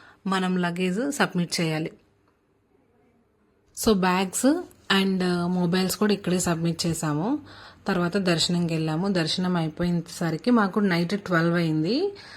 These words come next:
ట్వెల్వ్ అయిన తర్వాత ఆ టైంలో మాకు కిందకి వెళ్ళడానికి బస్సెస్ ఉండవు. శ్రీనివాసంలో రూమ్ ఉంది కదా, అక్కడికి వెళ్ళడానికి బస్సెస్ ఉండవు. So, అందుకని చెప్పి ఆ మాడవీధుల్లో కూర్చున్నాము.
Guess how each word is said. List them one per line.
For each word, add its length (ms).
ట్వెల్వ్ 280
అయిన 220
తర్వాత 400
ఆ 280
టైంలో 340
మాకు 240
కిందకి 440
వెళ్ళడానికి 760
బస్సెస్ 440
ఉండవు. 220
శ్రీనివాసంలో 680
రూమ్ 200
ఉంది 200
కదా, 160
అక్కడికి 320
వెళ్ళడానికి 380
బస్సెస్ 400
ఉండవు. 420
So, 80
అందుకని 420
చెప్పి 520
ఆ 80
మాడవీధుల్లో 680
కూర్చున్నాము. 840